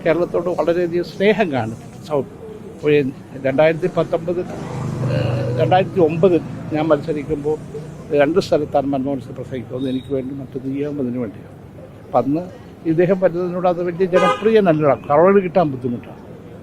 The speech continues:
അപ്പോൾ അദ്ദേഹത്തെ ഞാൻ അവർ, ഞാൻ സ്വീകരിക്കാം, ഞാൻ ഏർപ്പാടാക്കാം, ഞാൻ പണ്ടുരുത്തിയിൽ ഏർപ്പാട് ചെയ്തു.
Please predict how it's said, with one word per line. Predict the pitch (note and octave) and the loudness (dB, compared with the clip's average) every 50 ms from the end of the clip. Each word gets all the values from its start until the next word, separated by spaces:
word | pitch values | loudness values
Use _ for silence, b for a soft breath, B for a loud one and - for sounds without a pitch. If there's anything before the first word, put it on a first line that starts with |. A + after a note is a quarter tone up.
| - - - | -18 -16 -16
അപ്പോൾ | D3+ C#3 E3 D#3 | -4 0 0 2
അദ്ദേഹത്തെ | - E3 F#3 F3+ E3 G3+ F#3 - F3 E3+ | 4 4 2 2 2 2 0 0 0 2
ഞാൻ | E3 E3+ F#3 | 2 4 4
അവർ, | F3+ F3+ D#3+ F3 | 2 0 0 0
ഞാൻ | F3 E3+ E3+ - | 0 0 0 -2
സ്വീകരിക്കാം, | - D#3 D3 C3+ C3+ A#2+ - B2 A2 - - - - - - - C#3+ | -2 0 0 0 0 -4 -6 -10 -12 -12 -16 -18 -18 -18 -12 -4 0
ഞാൻ | D3+ D#3 D#3 D3+ | 2 6 6 6
ഏർപ്പാടാക്കാം, | C#3+ C3+ - C#3 C3 B2 C3 C#3 D3+ | 6 4 2 0 0 0 0 -2 0
ഞാൻ | D3 D#3 | 0 0
പണ്ടുരുത്തിയിൽ | C#3+ D3 D3 D3+ C#3+ - D3+ D3+ C#3+ C3+ | -2 -2 -4 -8 -6 -6 -4 -2 -2 -2
ഏർപ്പാട് | B2+ C3 - C3+ B2+ B2 A#2+ B2+ | -2 -2 -4 -6 -6 -6 -8 -10
ചെയ്തു. | B2+ A2+ G#2 G2+ | -10 -8 -10 -10